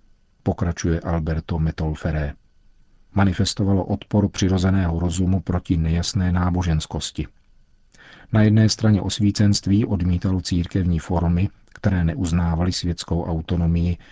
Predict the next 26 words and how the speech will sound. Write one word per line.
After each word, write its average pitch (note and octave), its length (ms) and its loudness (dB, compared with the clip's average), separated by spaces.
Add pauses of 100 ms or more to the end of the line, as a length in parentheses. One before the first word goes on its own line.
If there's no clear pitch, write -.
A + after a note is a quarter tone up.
(240)
jak F2+ 260 -2
na F#2 120 0
rovině F2 320 2
politické, F2 880 -2
státní, F2 680 -2
tak D#2+ 200 -4
v D2+ 60 -4
řádu E2 320 0
poznání E2+ 600 0
přírodních F2 680 0
i - 80 -4
humanitních F2+ 600 0
věd, F#2 300 0 (880)
a - 80 2
na G2+ 100 4
druhé C3+ 280 6
straně C3+ 340 2
se C3 140 2
stavělo B2 480 2
na A#2 100 4
odpor A2+ 400 0
spiritualitě, G2+ 840 2
která G#2 380 2
negovala F2+ 520 4
světské F2+ 520 -2
hodnoty E2+ 540 2